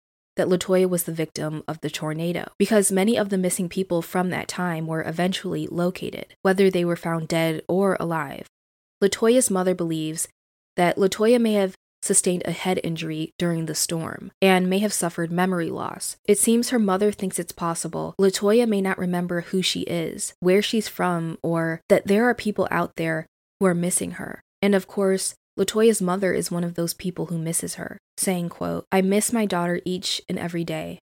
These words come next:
Love her very much, and if she's out there, I want to tell her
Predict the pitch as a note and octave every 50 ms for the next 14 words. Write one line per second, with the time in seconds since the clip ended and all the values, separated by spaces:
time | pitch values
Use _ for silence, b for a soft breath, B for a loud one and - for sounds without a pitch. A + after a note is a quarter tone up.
0 | _ _ _ _ _ - F#3 F#3 F#3+ F#3+ - G#3 G3 F#3 F3+ F3+ - - F#3 F#3
1 | F#3 F#3 F3 E3+ E3 D#3+ - - - - - _ _ - F3+ F3+ F3 E3+ - F#3
2 | F3+ F3+ - - E3+ E3+ - - - G3 G3 F#3+ G3 - _ _ - F#3 F#3 F#3+
3 | F#3+ - - G3+ - F#3+ F3 F3 F3 E3+ E3 E3 E3+